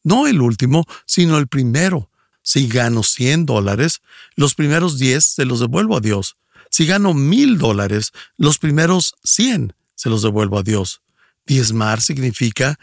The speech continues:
que el primer diez por ciento se le devuelve a Dios. ¿Por qué dijo el diez por ciento?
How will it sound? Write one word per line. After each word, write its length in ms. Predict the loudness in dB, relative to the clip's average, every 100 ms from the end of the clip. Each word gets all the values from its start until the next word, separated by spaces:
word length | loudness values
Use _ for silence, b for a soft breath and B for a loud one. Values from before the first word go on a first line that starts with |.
| B B
que 240 | -2 2 2
el 140 | 0
primer 480 | -2 0 0 -2 -4
diez 400 | -2 0 0 0
por 260 | -2 -4 -2
ciento 600 | -2 0 -2 0 -2 -4 b
se 180 | -6 -2
le 100 | 0
devuelve 400 | 0 0 -2 0
a 40 | 0
Dios. 400 | -2 -4 -6 -12 _ _ _ _ _ _ _
¿Por 200 | -6 -4
qué 180 | -4 -4
dijo 500 | -4 -4 -2 -2 -2
el 160 | -2
diez 220 | -2 -2 -2
por 180 | -4
ciento? 480 | -2 -2 -4 -6 -8